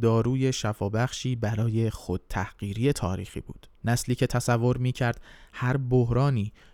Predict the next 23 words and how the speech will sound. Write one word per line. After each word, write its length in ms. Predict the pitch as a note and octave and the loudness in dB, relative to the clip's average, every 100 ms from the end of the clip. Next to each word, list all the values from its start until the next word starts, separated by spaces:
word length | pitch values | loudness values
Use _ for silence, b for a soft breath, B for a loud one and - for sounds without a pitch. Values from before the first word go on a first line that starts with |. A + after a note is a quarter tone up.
| b | b
منجر 420 | A2 A2+ A2 A2+ | 0 2 2 2
به 160 | A2+ A#2 | 2 0
از 260 | A2 A2 G#2 | 0 -2 -2
دست 380 | G#2+ G2+ - F#2+ | -2 -2 -4 -4
رفتن 440 | G2 - A2 A2 | -4 -2 0 0
بخشی 460 | G#2+ A2 B2 - C3+ | 0 -2 -2 -2 -2
از 160 | C3+ | -4
خاک 420 | - B2+ C3+ - | -4 -2 0 0
یا 100 | C3+ | -2
حاکمیت 600 | C3+ C3 - B2+ A2 G2 - | 0 0 0 -2 -2 -4 -6
می‌شود، 460 | G2+ G2 G#2 C#3+ - b b b - | -6 -4 -2 -4 -6 b b b 0
با 120 | A2+ | 0
چشمان 500 | - G#2+ - A2+ A2 | 0 -2 0 0 0
خود 240 | - F#2+ - | 0 -6 -4
دید 200 | F2+ E2+ | -6 -6
که 120 | - | -8
چگونه 380 | A#2+ A#2+ A2+ A#2 | -2 0 2 2
ایستادگی 640 | D3 E3 - C#3 C3 B2 C#3+ b b b | 2 0 0 0 2 2 -2 b b b
نه 180 | G#2 A#2+ | -2 -2
تنها 340 | - C#3+ C3+ | 2 2 2
خاک 340 | B2+ - G#2+ - | -2 0 0 0
را 140 | E2+ | -4
حفظ، 360 | G2 G2+ - | -2 -2 -4